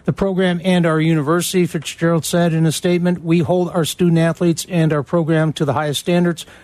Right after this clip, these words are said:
We will continue to work to exceed those standards moving forward." Denied that he had any, um, knowledge of, of the allegations and said he was disappointed. But now back to the president of the university, said, "Well, that's what the report said. We couldn't say that he did know,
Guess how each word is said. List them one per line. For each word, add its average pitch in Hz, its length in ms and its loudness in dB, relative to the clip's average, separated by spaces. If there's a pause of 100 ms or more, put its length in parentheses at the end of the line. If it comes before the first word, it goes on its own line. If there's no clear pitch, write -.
(220)
We 160 100 4
will 156 140 4
continue 165 560 2
to - 260 -2
work 156 440 -2 (260)
to 170 140 2
exceed 233 420 0
those 185 180 0
standards 165 420 0
moving 156 280 2
forward." 190 440 0 (580)
Denied 170 420 2
that 175 160 0
he 165 80 0
had 165 180 0
any, 160 440 0
um, 139 420 0
knowledge 165 560 -2 (100)
of, 151 280 0
of 147 280 -2
the 147 140 2
allegations 151 800 0 (420)
and 151 280 2
said 156 160 0
he 147 80 2
was 143 100 2
disappointed. 185 800 0 (560)
But 147 120 0
now 170 200 2
back 160 280 -2
to 170 80 -2
the 139 80 -2
president 170 320 -2
of - 60 0
the 160 80 2
university, 160 440 0
said, 151 540 -2
"Well, 156 160 0
that's 156 340 -4
what 156 140 0
the - 60 -20
report 165 360 -2
said. 196 360 0
We 139 180 -2
couldn't 175 240 0
say 165 240 -2
that 147 180 0
he 143 80 0
did 208 300 0
know, 180 360 0